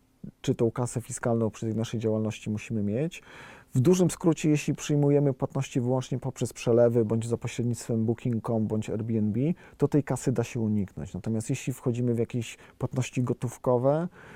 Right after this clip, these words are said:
e, bądź własną kartą kredytową, no to najczęściej wtedy musimy mieć kasę fiskalną, e, i od, i od pewnego czasu musi to być kasa fiskalna online.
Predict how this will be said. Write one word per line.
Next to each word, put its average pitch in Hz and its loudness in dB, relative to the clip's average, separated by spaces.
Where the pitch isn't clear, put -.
e, 123 6
bądź 123 2
własną 127 2
kartą 123 0
kredytową, 131 2
no 143 0
to 147 2
najczęściej 139 0
wtedy 127 -2
musimy 120 -2
mieć 113 -2
kasę 110 -6
fiskalną, 131 -4
e, - -8
i 156 4
od, 139 4
i 147 4
od - 0
pewnego 131 0
czasu 127 -4
musi 120 -4
to 117 -4
być 110 -6
kasa 117 -6
fiskalna 101 -6
online. 85 -6